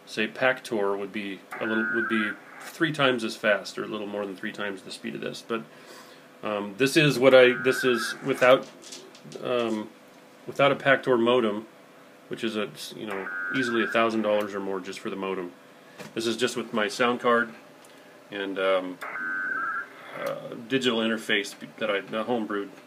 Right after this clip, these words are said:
digital interface that I put between my computer and my radio. Uh, but it could easily be done with a Rig Blaster or, um, or a Signal Link also. So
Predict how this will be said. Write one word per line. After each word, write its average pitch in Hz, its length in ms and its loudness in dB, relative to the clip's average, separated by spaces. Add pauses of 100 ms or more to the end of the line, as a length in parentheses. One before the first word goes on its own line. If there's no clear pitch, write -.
digital 101 240 -6
interface 101 440 -4
that 101 100 -6
I 95 60 -6
put 110 220 -12
between 107 300 -8
my 95 140 -8 (100)
computer 107 480 -4
and 95 100 -4
my 92 120 -2
radio. 107 560 0 (1200)
Uh, 98 120 -8
but 120 160 4
it 120 80 2
could 117 100 -6
easily 127 240 2
be 120 80 0
done 117 160 6
with 113 140 2
a - 20 2
Rig 110 240 0
Blaster 104 480 4
or, 98 540 0 (120)
um, - 460 -8
or 104 160 -2
a 98 60 -2
Signal 107 320 -4
Link 92 240 -2
also. 92 440 -2 (1160)
So - 320 -8